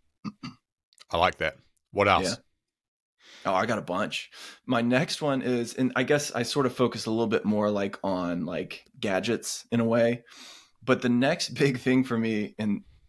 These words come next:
Speaker 1: um, so, like, the first one, like, I'm a salt warrior now. Like, I'm trying to
Speaker 2: Yep.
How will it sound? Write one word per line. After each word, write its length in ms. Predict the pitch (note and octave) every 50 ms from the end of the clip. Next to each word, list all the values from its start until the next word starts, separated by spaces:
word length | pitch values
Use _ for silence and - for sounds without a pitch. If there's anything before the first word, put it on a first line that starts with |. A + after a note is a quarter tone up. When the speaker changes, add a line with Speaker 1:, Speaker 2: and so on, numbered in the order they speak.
| _ _ _ _ _ _ _ -
Speaker 1:
um, 520 | A2 G#2 F#2 F2+ E2+ E2 E2 F2 D#2 - - _ _
so, 160 | - - B2+ G#2+
like, 200 | A2 G#2+ G#2 G#2
the 60 | A2
first 320 | - - C3+ C3 B2+ - A#2+
one, 120 | A2 G#2+
like, 160 | G#2+ G#2+ G#2 -
I'm 140 | A2 A2+ G#2
a 60 | F#2+
salt 360 | - - A#2 A2+ G#2+ - -
warrior 360 | F2+ F#2 D#2+ D2+ D2 D2+ D#2
now. 420 | D2+ B1+ B1+ A1 A#1+ C#2 - - _ _ _ _ _ - _ _
Like, 140 | - A2 A2+ F#2+
I'm 120 | G2+ G#2
trying 320 | - - - A#2+ A2 G#2+ A2
to 60 | -
Speaker 2:
Yep. 40 | -